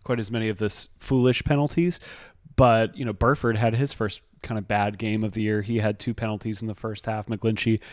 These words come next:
had a holding penalty. And it feels like we should be, we should be ahead by more <laughs> than, than four points at this point, and you're getting those Bears game vibes. The second half starts, and there's really not much worth mentioning in the second half. It was just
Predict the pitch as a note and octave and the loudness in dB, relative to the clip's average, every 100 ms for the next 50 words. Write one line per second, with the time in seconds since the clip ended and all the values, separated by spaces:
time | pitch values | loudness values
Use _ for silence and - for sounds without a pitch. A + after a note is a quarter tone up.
0 | - - G#2+ - A#2 A2 G#2+ B2 A2+ A2 | -14 -8 -6 -4 -4 -2 -2 0 0 0
1 | A2+ A2 - - - - _ - A#2+ A#2 | 0 0 0 -12 -20 -20 _ -2 2 0
2 | - - E3 D#3+ A2 - A2+ A#2 - A2+ | 0 2 4 4 0 0 0 0 0 -2
3 | A2+ G#2+ G#2 G#2 - - - _ _ _ | 0 0 0 -4 -8 -16 -20 _ _ _
4 | _ - - C#3 D3 C3 A#2 A2 G#2 - | _ -20 -12 -8 -6 -6 -4 -4 -6 -6
5 | A2 - A2 F#2+ G2+ G2+ G#2+ G#2 G#2 A2 | -6 -2 -2 -2 -4 -4 -4 -4 -4 -6
6 | A#2+ - C#3+ - - - B2 A2+ B2 - | -6 -8 -12 -12 -12 -4 -4 2 2 2
7 | C#3+ B2 A2 A2+ - A2+ A2 A2 G#2 A2+ | 0 0 -4 -4 -4 -4 -2 -4 -2 -2
8 | G#2+ G#2+ - G#2+ G2+ A2+ G#2+ A2+ A2 G#2 | 0 -2 -2 -4 -4 -6 -2 0 0 -4
9 | - - - - - F3 D#3+ C#3+ C#3 C3+ | -12 -20 -20 -8 -4 -2 -2 0 0 -2
10 | - - - C3+ B2 C3 B2+ A#2 C#3 C3+ | -6 -14 -4 0 0 0 -2 0 2 4
11 | A#2+ A2+ - _ _ - A#2 A#2 A2+ A#2 | 4 0 -2 _ _ -4 2 2 2 -2
12 | - G#2 A2 A2 G#2 G2+ G2+ G#2+ G2+ - | -2 -4 -4 -2 -4 -4 -4 -4 -4 -4
13 | A2 G#2 - - G#2 G#2+ G#2+ A2 G2+ A2+ | -4 -4 -4 -6 -6 -4 -4 -4 -4 -2
14 | A#2+ A2 | -2 -2